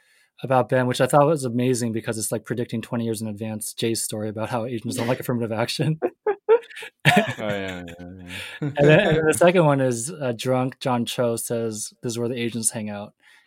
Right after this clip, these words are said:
Speaker 1: and this pisses off everyone and, and, and inspires all this outrage. So basically, they hate being co-,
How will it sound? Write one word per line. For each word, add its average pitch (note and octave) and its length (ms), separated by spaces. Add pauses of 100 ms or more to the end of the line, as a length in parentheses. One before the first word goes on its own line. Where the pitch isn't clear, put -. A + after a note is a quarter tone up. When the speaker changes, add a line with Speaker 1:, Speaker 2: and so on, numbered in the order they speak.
Speaker 1:
and A#2+ 100
this A2+ 100
pisses A2+ 380
off G#2+ 220
everyone G2+ 460
and, G2+ 300
and, G#2 340
and A#2 160
inspires G#2 500
all G#2 80
this G2 200
outrage. G2+ 420
So C#3+ 120
basically, E3+ 380
they C3 100
hate G#2+ 240
being G2+ 160
co-, - 140